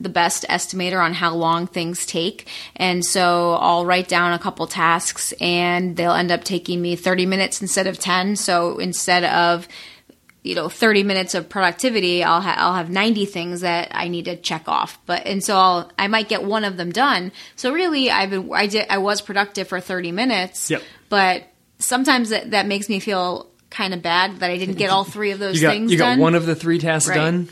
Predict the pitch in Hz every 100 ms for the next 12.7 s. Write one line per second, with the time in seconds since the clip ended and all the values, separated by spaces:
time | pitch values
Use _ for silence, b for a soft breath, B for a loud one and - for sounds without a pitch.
0 | - 262 269 233 254 - 247 233 247 262
1 | 254 - 226 208 277 277 269 240 220 214
2 | 208 202 185 180 175 196 208 208 185 175
3 | 175 B B - 202 226 240 254 233 208
4 | 202 208 190 202 202 208 226 220 202 202
5 | 185 175 165 160 170 - 196 190 - 240
6 | 226 240 214 220 240 254 233 170 175 -
7 | 196 185 185 190 196 - 202 185 190 185
8 | 175 185 180 302 262 226 226 - B B
9 | B 208 208 - 220 202 190 196 - 208
10 | 202 170 - 175 - - 147 - 165 147
11 | 165 151 156 147 135 131 139 127 - 139
12 | 120 131 110 117 113 110 -